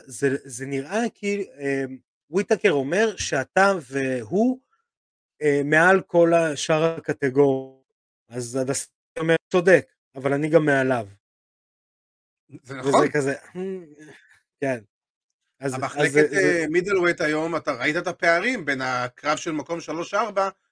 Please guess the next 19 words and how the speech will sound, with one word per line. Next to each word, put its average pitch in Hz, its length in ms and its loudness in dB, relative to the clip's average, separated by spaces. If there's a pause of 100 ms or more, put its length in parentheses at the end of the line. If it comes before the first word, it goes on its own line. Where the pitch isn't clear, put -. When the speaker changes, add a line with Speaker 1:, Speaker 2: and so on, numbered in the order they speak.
(140)
Speaker 2:
למקום 131 400 -4
אחד 143 240 -2
ושתיים. 135 400 0 (460)
כאילו, 139 460 -2
האלוף 139 380 2
ואחד. 147 320 0
Speaker 1:
כן. 117 60 -4 (1300)
כן. 127 140 -4 (340)
Speaker 2:
אין 135 180 -10
פה 180 400 -6
Speaker 1:
אה, 139 320 4 (760)
Speaker 2:
כן. 101 80 -20 (720)
Speaker 1:
אז, 131 200 -4
אז 143 220 -2
באמת 160 380 6
מעניין, 180 400 0
ושוב, 151 380 0
הוא 139 140 -18
כוכב 160 420 -2